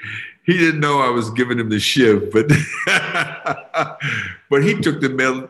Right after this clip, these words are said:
med-, medley and did the hell out of it, um,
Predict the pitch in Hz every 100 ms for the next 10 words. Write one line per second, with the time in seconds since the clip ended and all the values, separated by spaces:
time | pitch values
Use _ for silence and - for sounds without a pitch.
0 | 123 120 120 - 107 120 127 117 117 101
1 | 98 110 104 104 98 95 87 - 87 87
2 | - _ - 90 90 95